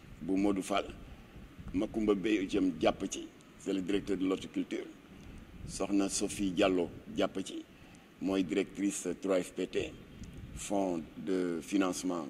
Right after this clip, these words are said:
de la formation. Alors ba formation bi jeexee, ñoom ñëpp jot nañ seen lijaasa. Ba ñu pare nañu éclater leen dans trois filières. Ñii dañu orienté wu ci wàllu agriculture,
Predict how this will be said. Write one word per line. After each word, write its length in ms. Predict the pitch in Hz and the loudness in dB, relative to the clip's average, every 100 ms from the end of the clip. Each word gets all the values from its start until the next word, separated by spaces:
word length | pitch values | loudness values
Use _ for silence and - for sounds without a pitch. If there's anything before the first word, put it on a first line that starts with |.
| - | -8
de 220 | 73 90 | -8 0
la 100 | 92 | 0
formation. 580 | 90 90 85 85 - 95 - - - - - - | 0 -2 -2 -2 -2 -4 -8 -6 -6 -6 -20 -8
Alors 240 | 82 90 90 | -2 0 2
ba 300 | 87 120 113 - - - - - | 4 4 4 -2 -18 -18 -18 -6
formation 460 | 110 101 98 98 | 0 2 2 2
bi 120 | 92 87 | 2 2
jeexee, 300 | 90 82 82 | 0 0 2
ñoom 220 | 95 95 | 6 6
ñëpp 220 | 120 135 113 | 6 4 2
jot 140 | 104 | 2
nañ 120 | 98 | 2
seen 180 | 92 90 | 2 2
lijaasa. 340 | 87 85 76 - - - - - - | 2 2 -2 -6 -18 -20 -20 -16 -2
Ba 80 | 90 | 2
ñu 100 | 107 | 4
pare 200 | 123 107 | 6 6
nañu 220 | 104 107 | 6 6
éclater 400 | 110 107 98 92 | 4 4 4 6
leen 180 | 95 95 | 4 4
dans 140 | 90 92 | 4 0
trois 340 | 98 92 95 | 0 4 4
filières. 400 | 85 107 92 82 71 - - - - - - - | 2 2 4 4 -2 -12 -16 -16 -14 -14 -4 2
Ñii 160 | 113 | 4
dañu 200 | 104 107 | 4 4
orienté 400 | 104 107 104 98 98 | 4 4 4 4 2
wu 120 | 92 | 2
ci 180 | - 92 | 0 2
wàllu 220 | 92 85 | 2 2
agriculture, 580 | 92 90 92 90 - | 0 0 0 0 -2